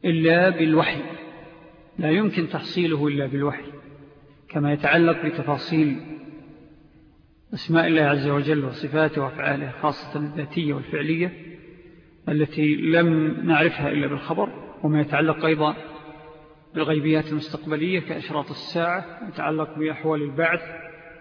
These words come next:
والنشور وأحوال القيامة، ما يتعلق بأخبار السماء، أخبار الملائكة،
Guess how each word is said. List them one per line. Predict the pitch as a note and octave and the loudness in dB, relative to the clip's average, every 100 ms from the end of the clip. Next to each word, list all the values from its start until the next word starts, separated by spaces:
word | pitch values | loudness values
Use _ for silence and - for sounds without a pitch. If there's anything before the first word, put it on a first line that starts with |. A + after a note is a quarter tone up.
| - - _ - | -20 -20 _ -6
والنشور | D3+ D3 C3 E3 F3+ F#3 - | -2 -2 -2 -2 -2 -2 -8
وأحوال | - D3+ D3+ | -4 0 0
القيامة، | D3 - D3 E3 F#3 F3+ - - - - - - - - - _ | 0 -4 0 0 0 -4 -8 -16 -18 -20 -20 -20 -20 -20 -20 _
ما | - D3+ | 0 0
يتعلق | C#3+ D3+ D#3+ D3+ D3+ | 2 2 4 2 -2
بأخبار | D3+ - E3 | -4 2 2
السماء، | D3 - C#3 C#3+ E3+ - - - - | 2 -4 -4 0 0 -2 -14 -14 -16
أخبار | - D#3+ E3 D#3+ | -10 2 4 4
الملائكة، | C#3+ C#3+ C#3+ F3 - F3 | 2 2 0 -2 -2 -4